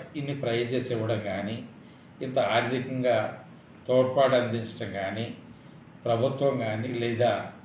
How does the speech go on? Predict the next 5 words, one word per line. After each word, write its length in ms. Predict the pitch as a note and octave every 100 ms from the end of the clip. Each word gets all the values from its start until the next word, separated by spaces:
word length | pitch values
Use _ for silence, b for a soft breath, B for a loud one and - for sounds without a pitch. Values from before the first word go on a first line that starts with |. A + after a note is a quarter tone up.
| - A#2
ప్రభుత్వ 340 | A#2 C3+ C3
కళాశాలలు 600 | A#2 A2+ A#2 B2 A#2+ A#2+
కానీ, 300 | A2 G2+ G2+
ప్రైవేట్ 580 | A2 - A#2 A#2 A#2+ -
కళాశాలలో 800 | A2+ A2+ A2 A2 A2+ A2 G2+